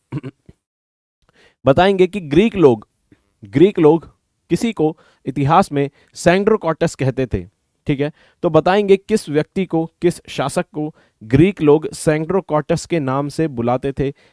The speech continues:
सैंड्रोकॉटस नाम से संबंधित, अ, स-, संबोधित करते थे। ठीक है, चलिए बिल्कुल जुड़ेंगे सेशन से। और बिल्कुल ये हमारी परंपरा बन चुकी है, शॉर्ट क्विज जो है ये परंपरा हमारी बन चुकी है और इसको हम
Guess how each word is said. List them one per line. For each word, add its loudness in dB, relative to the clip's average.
सैंड्रोकॉटस -4
नाम -4
से -4
संबंधित, -2
अ, -20
स-, 2
संबोधित -2
करते -2
थे। -8
ठीक -8
है, -4
चलिए 2
बिल्कुल 0
जुड़ेंगे 0
सेशन -4
से। -4
और 0
बिल्कुल 0
ये 4
हमारी 2
परंपरा 2
बन 2
चुकी -4
है, -2
शॉर्ट -2
क्विज 4
जो 2
है 2
ये 2
परंपरा 2
हमारी 2
बन -2
चुकी -6
है 2
और 0
इसको -6
हम -4